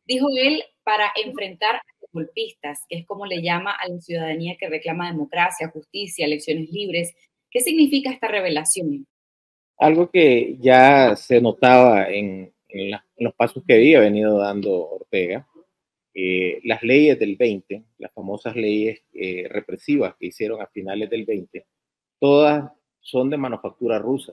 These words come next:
Speaker 2: Todas tienen su origen en, en leyes que ya se habían aprobado en Rusia y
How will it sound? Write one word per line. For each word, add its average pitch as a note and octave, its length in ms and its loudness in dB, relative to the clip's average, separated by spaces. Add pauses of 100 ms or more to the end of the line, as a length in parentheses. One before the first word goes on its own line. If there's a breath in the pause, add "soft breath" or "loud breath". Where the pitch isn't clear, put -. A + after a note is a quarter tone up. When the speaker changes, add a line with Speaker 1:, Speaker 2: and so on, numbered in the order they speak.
(160)
Speaker 2:
Todas B2 380 -2
tienen C3 460 -4
su - 160 -6
origen C3+ 520 -8
en, G#2 380 -12
en G#2+ 180 -4
leyes B2 360 0
que G2+ 160 -4
ya B2 160 -2
se C#3+ 160 -8
habían C3+ 300 -6
aprobado A2 600 -6 (380)
en A2 160 -8
Rusia A#2 580 -2
y A#2 160 -14